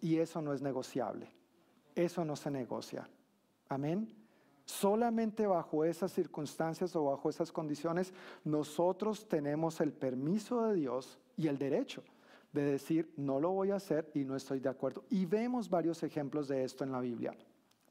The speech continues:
¿Recuerdan a la reina Esther? Su pueblo iba a ser ejecutado y había una ley donde no le permitía entrar a la misma esposa del rey a su presencia a menos de que él la mandara a llamar.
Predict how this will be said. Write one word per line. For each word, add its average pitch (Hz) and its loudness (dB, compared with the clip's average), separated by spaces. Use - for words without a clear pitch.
¿Recuerdan 151 4
a 175 6
la 151 6
reina 151 2
Esther? 165 2
Su 147 -2
pueblo 185 4
iba 190 6
a 165 -2
ser 165 2
ejecutado 180 2
y 147 0
había 147 2
una 175 2
ley 170 4
donde 170 0
no 139 0
le 160 4
permitía 156 0
entrar 156 2
a 151 4
la 147 2
misma 262 0
esposa 190 0
del 170 2
rey 135 -2
a 143 2
su 143 -4
presencia 170 0
a 156 0
menos 143 0
de 139 0
que 139 0
él 131 2
la 135 0
mandara 135 -2
a 139 -2
llamar. 160 -2